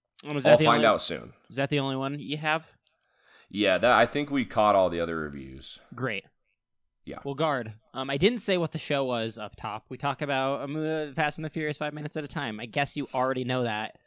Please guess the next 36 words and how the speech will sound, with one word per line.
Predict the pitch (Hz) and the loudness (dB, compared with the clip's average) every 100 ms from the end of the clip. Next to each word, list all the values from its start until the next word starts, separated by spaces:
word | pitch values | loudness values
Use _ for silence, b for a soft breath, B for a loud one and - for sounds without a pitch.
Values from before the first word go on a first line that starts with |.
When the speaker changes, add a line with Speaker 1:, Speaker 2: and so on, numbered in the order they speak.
| _ _ - | _ _ -6
Speaker 2:
I | 123 | -2
hope | 165 175 - | 2 0 -2
so, | 113 127 | -6 -4
because | 139 120 | -6 -6
we're | 123 | -8
<laughs> | - | -4
twelve | - - 165 151 | 2 2 2 0
minutes | 151 139 | -2 -2
in. | 156 117 113 b b b - | -4 -6 -8 b b b -8
Um, | 127 123 117 120 120 _ - | -4 -4 -6 -10 -14 _ -4
and | 185 202 | 2 2
this | - | 2
is | 190 | 0
Speaker 1:
People | 180 - | 0 4
Speaker 2:
episode | 175 147 | 4 4
Speaker 1:
are | |
starting | - - 98 110 | 2 4 4 4
Speaker 2:
fifteen. | 117 | 2
Speaker 1:
on | 113 | 2
this | 113 113 104 | 2 0 0
episode. | 104 107 107 90 | -2 -4 -4 -4
Wild | 71 65 85 73 58 - | -6 -2 0 0 -4 -10
choice, | 76 60 - | -10 -8 -10
but | - - | -10 -8
thank | - 135 | -4 0
you. | 135 | 2
Speaker 2:
Wild | 135 127 113 120 | 2 0 -4 -8
choice, | 123 107 120 - | -10 -10 -12 -14
but | - - | -14 -6
thanks. | 175 104 - - _ _ _ | -6 -6 -14 -20 _ _ _
Um, | 135 139 135 | -8 -6 -4
yeah, | 165 160 | -2 -2
this | 180 | -4
is | 180 | -6
episode | 180 175 208 - | -8 -6 -8 -2
fifteen. | 180 185 160 170 196 | -4 -2 -4 -4 -4